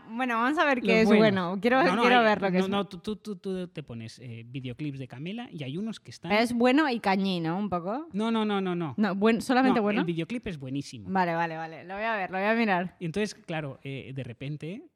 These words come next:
Speaker 2: a un estudiante de cine un poco aventajado le daban mucho dinero para hacer lo que quisiera.
Speaker 1: Vale.
Speaker 2: Y él decía, "Pues voy a hacer un western". Y Cuando
Speaker 1: <laughs>
Speaker 2: zarpa el amor es un western.
Speaker 1: Vale.
Speaker 2: Eh, y él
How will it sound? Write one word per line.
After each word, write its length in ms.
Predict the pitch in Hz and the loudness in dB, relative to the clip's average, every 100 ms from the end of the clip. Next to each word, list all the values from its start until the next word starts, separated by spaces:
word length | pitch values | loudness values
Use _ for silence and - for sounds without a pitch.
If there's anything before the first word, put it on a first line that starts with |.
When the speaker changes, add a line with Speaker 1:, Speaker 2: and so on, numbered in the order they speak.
| - | -18
Speaker 2:
a 100 | 117 | -12
un 140 | 117 | -8
estudiante 600 | 131 - 127 139 151 151 | -8 -8 -8 -6 -6 -6
de 140 | 156 147 | -8 -8
cine 360 | 180 180 170 | -8 -8 -6
un 80 | 170 | -6
poco 200 | 165 160 | -8 -8
aventajado 580 | 160 160 156 - 175 180 | -6 -6 -8 -10 -8 -8
le 100 | 160 | -8
daban 260 | 151 151 127 | -6 -6 -4
mucho 300 | 160 - 208 | -6 -6 -8
dinero 320 | 180 170 190 | -6 -8 -8
para 160 | - | -12
hacer 240 | 110 160 175 | -12 -12 -14
lo 180 | 151 120 | -14 -14
que 120 | 123 | -14
quisiera. 520 | 110 104 - 185 104 101 _ 277 _ _ | -18 -18 -12 -12 -12 _ _ -20 _ _
Speaker 1:
Vale. 480 | - 202 185 180 285 359 _ _ _ - | -8 -2 -2 -2 -6 -10 _ _ _ -12
Speaker 2:
Y 140 | 156 | -8
él 80 | 139 | -6
decía, 240 | 135 123 110 | -8 -12 -14
"Pues 140 | 123 | -12
voy 100 | 147 | -10
a 60 | 175 | -8
hacer 140 | 185 | -6
un 120 | 123 | -6
western". 480 | 117 151 - 101 95 - - | -6 -10 -14 -16 -18 -18 -2
Y 180 | 220 208 | 2 2
Cuando 240 | 175 214 | 4 2
Speaker 1:
<laughs> 0 | |
Speaker 2:
zarpa 340 | 165 240 254 226 | 2 0 -2 -4
el 80 | 220 | -2
amor 240 | 196 214 | -2 -2
es 80 | 226 | -2
un 140 | 196 | -2
western. 640 | 156 190 - 143 139 175 - _ | -2 -4 -6 -8 -8 -10 -14 _
Speaker 1:
Vale. 360 | 185 190 180 | -12 -10 -8
Speaker 2:
Eh, 920 | 180 139 123 123 117 117 107 101 101 _ - | -8 -8 -8 -10 -10 -12 -12 -16 -20 _ -14
y 80 | 147 | -10
él 280 | 147 127 | -10 -14